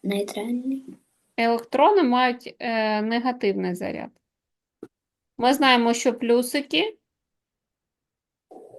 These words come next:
Speaker 2: притягуються з мінусиків. Тому,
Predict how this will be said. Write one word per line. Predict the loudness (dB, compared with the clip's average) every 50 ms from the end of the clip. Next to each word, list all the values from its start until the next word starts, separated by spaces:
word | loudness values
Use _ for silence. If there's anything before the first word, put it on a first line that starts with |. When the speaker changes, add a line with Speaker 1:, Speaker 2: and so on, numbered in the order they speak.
| -20 -20 _ _ _ _ _ _ _ _ _ _ -20 -20 -20 -20 _ _ _ _ _ _ _ _
Speaker 2:
притягуються | 0 0 0 2 2 4 6 6 6 4 4 2 2 2 0 0 -2 -2 0 2 2 2 2
з | 0 -2
мінусиків. | -2 -2 -2 -2 -4 -4 -6 -6 -8 -14 -16 _ -12 -10 -10 -10 -12 -14 _ _ -12 -10 -6 -8 -8 -8 -10 -14 -20 _ _ _ _ _ _ _ _ _ _ _ _ _ _ _ _ _ _ _ _ _ _ -20 -4
Тому, | 0 2 2 4 4 4 4 2 0 -2 -8